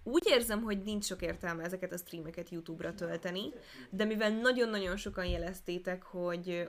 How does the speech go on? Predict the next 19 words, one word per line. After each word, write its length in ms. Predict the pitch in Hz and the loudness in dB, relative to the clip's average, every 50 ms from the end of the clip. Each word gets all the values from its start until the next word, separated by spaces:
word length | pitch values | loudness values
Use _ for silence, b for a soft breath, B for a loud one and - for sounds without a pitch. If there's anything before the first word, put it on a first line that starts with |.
| - 185 | -4 -6
hogy 160 | 190 180 180 | -6 -6 -6
Spotify-on 720 | - - - 202 208 190 190 185 180 170 165 160 160 170 | -8 -6 -6 -6 -4 -4 -4 -4 -4 -4 -4 -4 -4 -4
vissza 420 | 170 185 185 - - - - 180 175 | -4 -4 -6 -6 -8 -8 -6 -6 -6
szoktátok 480 | - - 175 - - 175 - 185 185 | -4 -4 -6 -6 -6 -8 -8 -8 -6
hallgatni, 380 | - 185 165 - 165 180 190 180 | -4 -2 -2 -2 -2 -2 -2 -4
amit 180 | 165 160 151 | -4 -4 -4
beszélünk, 420 | - 185 202 - 247 247 240 247 240 | -4 -2 0 0 2 4 4 2 2
és 160 | 254 220 185 | 2 2 4
hogy 160 | 262 - 202 | 2 2 4
nem 220 | 208 226 247 262 254 | 4 4 4 4 4
annyira 440 | 214 214 214 214 202 185 180 180 | 4 2 2 0 0 2 2 2
vontatott 580 | 175 180 190 196 196 - - - 165 165 165 - | 2 2 0 0 -2 -2 -4 -4 -4 -4 -4 -2
és, 300 | 165 165 170 175 170 - | -2 -2 -2 -2 -2 -2
ö, 320 | 180 170 165 165 160 165 165 165 B B B B B B B B | 0 0 0 0 -2 -4 -6 -8 B B B B B B B B
érthetetlen, 580 | - 190 190 190 214 196 - 185 185 185 165 170 | 4 4 4 4 2 0 0 0 0 0 -2 -2
mint 200 | 175 180 180 185 | -2 -2 -4 -4
ahogy 220 | 180 - 185 - | -2 -2 -4 -4
én 320 | 78 - 175 175 170 160 | -4 -4 -4 -4 -4 -4
gondolom, 560 | 147 - - - - - 165 180 208 247 294 | -4 -4 -4 -2 -2 0 0 2 0 0 -2